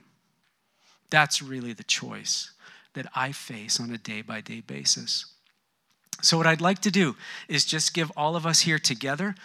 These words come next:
as a community and as a gathered group of people the chance to reflect on three basic questions.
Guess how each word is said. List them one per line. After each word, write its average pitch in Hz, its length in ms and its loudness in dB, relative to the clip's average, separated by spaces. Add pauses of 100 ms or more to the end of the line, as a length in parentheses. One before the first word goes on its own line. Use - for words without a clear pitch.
(300)
as 127 220 -2
a 120 40 -4
community 185 540 2
and 139 100 0
as 113 100 -2
a 120 60 0
gathered 139 480 2
group 135 180 -6
of 131 120 -12
people 185 420 0 (220)
the 151 80 -6
chance 160 400 6
to 160 100 0
reflect 147 640 -2
on 127 260 2
three 185 720 -2 (420)
basic 147 380 4
questions. 151 720 2